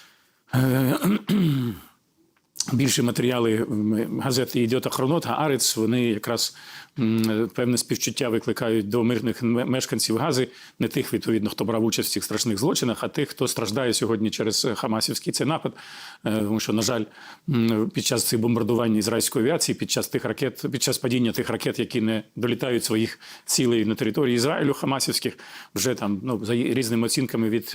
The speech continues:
семи до восьми тисяч жертв серед палестинського мирного населення, три тисячі дітей. І сьогодні така гуманітарна криза показує страшні, страшні ці, е, кадри, як, е, немає місця. Ми ж знаємо, як щільно забудована,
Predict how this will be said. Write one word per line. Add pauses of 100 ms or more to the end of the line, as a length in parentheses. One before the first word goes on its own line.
(140)
семи
до
восьми
тисяч
жертв
серед
палестинського
мирного
населення, (440)
три
тисячі
дітей.
І
сьогодні
така (260)
гуманітарна
криза
показує
страшні, (260)
страшні
ці,
е,
кадри,
як,
е,
немає
місця.
Ми
ж
знаємо,
як
щільно
забудована,